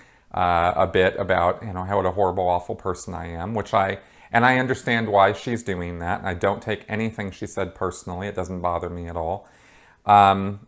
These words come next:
and I know why she did that. And I know that also that, you know, because of, uh,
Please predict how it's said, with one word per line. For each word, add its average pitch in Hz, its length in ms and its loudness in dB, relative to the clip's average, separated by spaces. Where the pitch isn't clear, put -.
and 101 120 2
I 98 80 2
know 95 260 4
why 92 440 4
she 107 220 -6
did 87 260 -2
that. 87 360 -2
And 104 140 -4
I 98 120 -2
know 101 240 2
that 107 120 0
also 101 500 2
that, 95 340 2
you 117 100 -6
know, 95 120 -2
because 117 500 4
of, 95 360 2
uh, 92 220 2